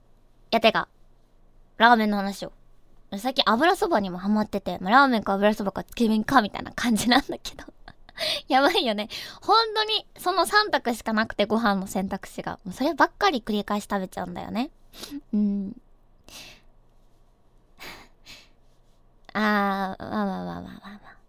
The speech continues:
え、てか、みんな疲れてんじゃないのか？どうした？どうした？みんな疲れてるんじゃないか？なんかあれだね。<clears throat> 最近、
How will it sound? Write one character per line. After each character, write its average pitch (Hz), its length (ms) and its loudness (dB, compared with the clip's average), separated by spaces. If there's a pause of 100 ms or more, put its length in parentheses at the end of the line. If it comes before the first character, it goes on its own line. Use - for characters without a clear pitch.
(420)
え、 185 60 -12
て 185 100 -6
か、 180 100 -2
み 220 80 0
ん 381 40 0
な 605 60 6
疲 - 160 -2
れ - 80 -4 (220)
て 440 40 10
ん 294 40 4
じ 233 80 -2
ゃ 226 60 -2
な 226 120 2
い 233 60 4
の 208 100 0
か？ 196 360 6 (360)
ど 208 80 0
う 311 60 4
し - 80 -2
た？ 349 100 4
ど 269 120 0
う - 20 -2
し - 100 -12
た？ 196 380 4
み 247 80 -4
ん - 20 -6
な 480 80 -8
疲 - 260 -16
れ 587 120 2
て 440 120 0
る 277 60 -2
ん 208 140 -2
じ 196 40 -4
ゃ 196 60 -2
な 196 80 -4
い 180 60 -8
か？ 185 320 4 (420)
な 302 140 6
ん - 20 2
か 202 120 4
あ 180 40 0
れ 208 80 2
だ 494 80 6 (600)
ね。 254 340 0
<clears throat> - 0 -
最 254 200 -2
近、 277 280 2